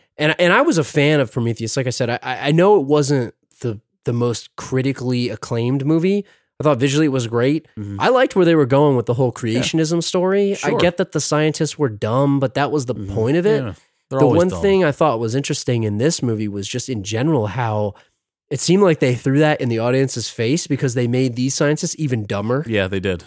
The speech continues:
Speaker 1: And I think that
Speaker 2: <laughs>
Speaker 1: was, I, I read something like, you know, people thought that it was done on purpose.
Speaker 2: Yeah.
Speaker 1: But I think personally, I agree with you. I would have preferred to see more of a direct sequel to Prometheus.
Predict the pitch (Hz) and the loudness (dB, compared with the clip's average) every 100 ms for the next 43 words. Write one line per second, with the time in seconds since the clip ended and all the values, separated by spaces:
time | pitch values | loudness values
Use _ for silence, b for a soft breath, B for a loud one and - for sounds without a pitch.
0 | - 139 139 107 - 170 156 147 117 - | -4 0 0 2 2 4 2 2 -4 -8
1 | - 127 139 135 165 151 143 135 120 113 | -10 -4 -2 2 2 2 2 2 0 -2
2 | - 117 110 131 113 120 113 113 107 104 | -2 -2 0 -2 0 -2 -2 -4 -8 -10
3 | 104 113 104 92 87 107 101 87 - 107 | -6 -4 -4 -6 -6 -8 -6 -8 -6 -4
4 | 95 87 _ - 147 165 - 175 170 - | -2 -4 _ 0 2 2 0 0 0 2
5 | 165 143 123 - _ - 131 160 160 143 | 2 4 2 -2 _ -2 0 2 2 2
6 | 117 139 151 127 113 _ - 135 170 160 | 0 2 4 4 0 _ -2 2 4 2
7 | 131 - 139 120 135 131 131 127 - 131 | 0 -4 -6 -4 -4 -4 -4 -6 -2 -2
8 | 120 123 110 101 98 107 113 - - - | 0 0 -2 -4 -4 -4 -4 -6 -8 -6
9 | 117 165 170 170 180 190 190 208 226 240 | -6 -2 -2 -4 -8 -6 -4 -4 -2 -4
10 | 269 - | -4 -8